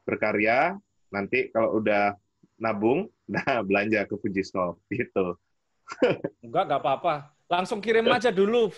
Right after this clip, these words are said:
Speaker 2: anu, kameranya,
Speaker 1: Ya.
Speaker 2: eh, COVID.
Speaker 1: Oh, boleh, boleh.
Speaker 2: Eh, kameranya dikirim dulu, kan. Pasti nggak mungkin, kan, nggak dibayar, pasti.
Speaker 1: Oh, iya. Invoice-nya di belakang.
Speaker 2: Nanti saya bantu,
Speaker 1: <laughs> Siap.
Speaker 2: bantu nyebarin kartu nama, gitu, kan.
Speaker 1: <laughs> Tuh, setuju
Speaker 2: Nggak
Speaker 1: dia,
Speaker 2: masuk.
Speaker 1: setuju katanya.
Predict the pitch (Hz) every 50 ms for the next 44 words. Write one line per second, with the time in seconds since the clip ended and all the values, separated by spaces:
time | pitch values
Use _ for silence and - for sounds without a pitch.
0 | - - 180 185 190 202 202 202 196 - - 180 170 180 190 190 196 202 202 202
1 | 185 160 143 _ _ _ _ _ _ _ _ - 98 - 139 143 - 151 147 143
2 | 170 156 151 - _ _ _ _ _ _ _ _ _ _ - 120 139 143 147 131
3 | 127 139 151 147 123 110 104 - 139 139 131 - 147 143 147 151 151 156 190 202
4 | 165 160 - 165 165 170 156 135 135 131 131 151 156 143 135 139 147 160 156 165
5 | 151 147 - 202 180 151 139 127 143 151 175 190 170 160 151 147 143 127 117 117
6 | 117 104 117 107 107 107 107 113 - - 107 98 - - - 107 107 101 95 90
7 | 85 80 73 87 98 101 98 - 113 110 107 - 139 139 127 117 101 95 95 117
8 | 131 143 156 190 185 190 190 190 - 185 - 185 147 147 156 160 156 - 208 -
9 | - 131 131 139 135 156 160 156 147 147 143 127 139 143 139 139 135 - - 135
10 | 131 123 123 123 127 123 113 104 104 - 101 101 107 107 113 131 170 392 - -
11 | - 285 285 285 - - - 131 - _ _ _ _ - - _ _ _ _ _
12 | _ _ _ _ _ _ _ _ _ _ _ - 202 214 - 277 277 - - -
13 | _ - - - - - _ _ - 143 151 151 139 131 - - 139 135 127 139
14 | 147 143 123 123 117 117 107 - 120 113 104 113 120 113 110 - 101 101 101